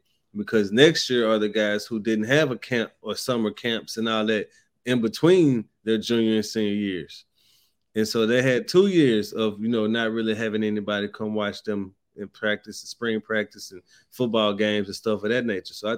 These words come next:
think next year is gonna be, you're really gonna see it. And plus, I think the biggest thing this year was you still have those covid guys, right? You know what I mean? The, the super seniors and stuff of that nature. So you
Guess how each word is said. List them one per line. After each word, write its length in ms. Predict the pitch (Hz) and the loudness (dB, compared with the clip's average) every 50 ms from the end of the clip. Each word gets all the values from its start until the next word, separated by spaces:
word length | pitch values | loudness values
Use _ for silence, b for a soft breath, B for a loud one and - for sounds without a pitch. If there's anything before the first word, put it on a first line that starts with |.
| - | -4
think 180 | - 110 104 95 | -4 -4 -2 -2
next 320 | 107 120 123 120 - - | 0 -2 -2 -2 -4 -6
year 80 | 107 101 | -6 -6
is 100 | 98 90 | -6 -6
gonna 200 | - 101 98 95 | -8 -10 -10 -8
be, 240 | 90 95 95 92 _ _ _ _ _ _ - | -8 -10 -10 -10 _ _ _ _ _ _ -8
you're 160 | 98 104 110 | -4 -2 2
really 220 | 120 123 120 113 104 | 2 4 4 4 2
gonna 180 | 101 101 101 | 2 0 -2
see 220 | 98 - - 101 95 | -4 -4 -4 -2 -2
it. 100 | - - | -2 0
And 200 | 110 117 117 - | 0 -2 0 2
plus, 340 | - 185 190 180 147 - - b b b b b | 4 6 6 6 6 4 -4 b b b b b
I 160 | - 160 185 | 2 2 4
think 240 | - 180 143 123 113 | 4 4 2 4 2
the 60 | 120 | 0
biggest 380 | 110 143 165 156 139 135 139 - | 2 2 2 2 2 -2 -4 -2
thing 220 | 127 120 113 120 | -2 -2 0 0
this 220 | 135 156 151 143 - | 0 0 0 0 -2
year 180 | 123 113 107 | -2 -2 -2
was 420 | 107 107 107 107 104 104 101 - - _ _ _ _ _ _ _ _ _ _ _ _ _ _ _ _ _ - | 0 0 0 0 0 -2 -4 -8 -14 _ _ _ _ _ _ _ _ _ _ _ _ _ _ _ _ _ -6
you 140 | 117 131 | -4 -2
still 280 | 135 - - 156 156 147 | -2 2 4 6 6 8
have 220 | 147 147 135 127 | 8 6 4 4
those 220 | 117 123 117 113 - | 2 0 0 -2 -2
covid 400 | - 151 151 151 147 120 98 87 | 0 2 4 4 4 2 -2 -2
guys, 340 | 98 90 82 80 87 87 98 | -2 -4 -4 -6 -8 -6 -2
right? 260 | 107 117 123 120 - - _ _ _ _ _ _ _ _ _ _ _ _ _ _ _ - | 0 0 0 0 -2 -6 _ _ _ _ _ _ _ _ _ _ _ _ _ _ _ -4
You 60 | 127 | -2
know 100 | 120 127 | 0 2
what 60 | 127 | 2
I 40 | 123 | 2
mean? 340 | 127 127 127 127 123 123 113 | 2 2 2 0 0 0 0
The, 280 | 107 110 110 110 101 87 | 0 0 0 0 -2 -2
the 140 | 101 107 107 | -2 -2 -2
super 320 | - - 143 139 - 127 | -2 0 -2 -2 0 -2
seniors 680 | 113 - - 135 131 131 131 131 127 123 123 120 107 110 | -6 -4 0 0 2 2 2 2 0 0 0 0 -2 -2
and 120 | 110 107 | -4 -4
stuff 300 | - - 127 123 110 113 | -4 -4 -4 -4 -4 -2
of 80 | 120 113 | -2 0
that 160 | 127 135 127 | 2 2 2
nature. 320 | 123 110 98 92 - - _ b b b b b | 0 -2 -2 -4 -6 -12 _ b b b b b
So 180 | - - 131 131 | 0 2 4 6
you 180 | 131 147 156 | 6 6 6